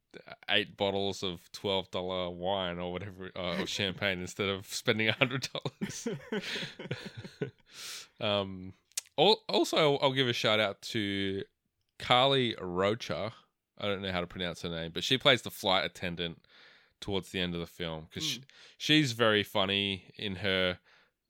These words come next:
Speaker 1: completely by the book performance as this flight attendant. You know, she's doing the P A announcement when there's no one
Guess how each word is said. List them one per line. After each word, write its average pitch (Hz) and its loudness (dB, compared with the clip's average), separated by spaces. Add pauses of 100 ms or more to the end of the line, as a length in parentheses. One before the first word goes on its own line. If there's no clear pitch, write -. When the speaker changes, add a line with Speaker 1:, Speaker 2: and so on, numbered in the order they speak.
(520)
Speaker 1:
completely 98 0
by 90 2
the 90 -4
book 92 -4 (640)
performance 92 -4
as 95 -4
this - -8 (200)
flight 90 -2
attendant. 113 -6
You 107 -8
know, 98 0
she's 95 -8 (580)
doing 110 2
the 101 0
P 107 2
A 98 6
announcement 98 -2
when 95 -4
there's 92 -4
no 92 -2
one 90 -4